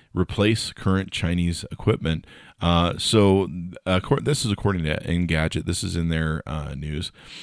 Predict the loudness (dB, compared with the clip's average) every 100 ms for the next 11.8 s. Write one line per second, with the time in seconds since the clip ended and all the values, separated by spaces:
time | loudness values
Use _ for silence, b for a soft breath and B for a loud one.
0 | B -2 2 4 4 2 2 2 2 0
1 | -2 -4 4 6 6 2 _ _ 4 6
2 | 6 8 10 10 8 4 2 0 0 0
3 | 2 2 2 2 2 2 0 2 0 0
4 | 4 4 4 4 2 4 6 6 6 4
5 | B B B B 0 4 6 4 4 2
6 | 0 -6 _ _ _ -6 -2 -2 0 0
7 | 0 0 2 4 4 4 4 6 4 B
8 | B B 2 4 6 4 4 6 4 4
9 | 2 2 0 -2 -2 2 2 2 0 -4
10 | -2 0 0 0 -2 B B B 2 4
11 | 6 4 2 -4 -4 -4 -4 -10